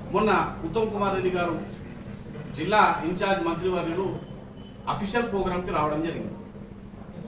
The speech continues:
ఆ ప్రోగ్రామ్కి మేము ఏమనుకున్నామంటే మ-, చాపల దగ్గర ఎక్కడ చాపలు ఆడొచ్చో అక్కడ పోయి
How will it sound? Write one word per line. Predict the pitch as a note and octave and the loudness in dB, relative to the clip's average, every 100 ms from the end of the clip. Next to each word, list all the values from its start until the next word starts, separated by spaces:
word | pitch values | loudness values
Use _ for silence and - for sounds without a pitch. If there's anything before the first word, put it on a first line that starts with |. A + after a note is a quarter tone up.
| F3+ | 0
ఆ | F#3 | 2
ప్రోగ్రామ్కి | F#3 G#3+ A#3+ A#3+ - A#3+ G#3+ F#3+ F#3 - - - - | 4 4 4 2 0 -2 -2 -2 -6 -8 -10 -10 -2
మేము | F#3+ G#3+ G#3 | 2 2 2
ఏమనుకున్నామంటే | A3 A3+ G#3+ G#3 F#3+ F#3 G#3 F#3+ - - - | 0 0 0 0 2 2 0 0 -4 -8 -10
మ-, | - - - | -10 -8 4
చాపల | E4 A3 G#3 G3 | 4 4 2 0
దగ్గర | F3+ D#3+ C3 - - - | 0 0 -2 -6 -8 -6
ఎక్కడ | F#3+ G3 F#3 | -4 -2 0
చాపలు | F3+ F3+ F3+ F3 | 0 0 0 0
ఆడొచ్చో | F3 F#3+ | 0 -2
అక్కడ | F3 E3 D#3+ | -4 -4 0
పోయి | F3 | 2